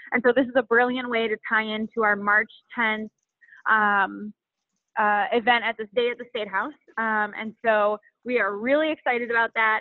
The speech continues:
and we would really love it. Um, Sam, I've already told Amy and your student from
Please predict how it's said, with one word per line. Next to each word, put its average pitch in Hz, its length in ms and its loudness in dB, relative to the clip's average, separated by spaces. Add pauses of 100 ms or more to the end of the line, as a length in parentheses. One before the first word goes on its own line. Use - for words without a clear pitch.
and 208 260 -10
we 247 180 -6
would 226 160 -2
really 247 420 -2
love 240 260 4
it. 214 320 4
Um, 214 240 -2
Sam, 240 200 0
I've 233 100 0
already 226 260 0
told 233 240 -8
Amy 233 480 -8 (100)
and 208 520 0
your 214 480 0 (140)
student 233 420 -2
from 214 420 2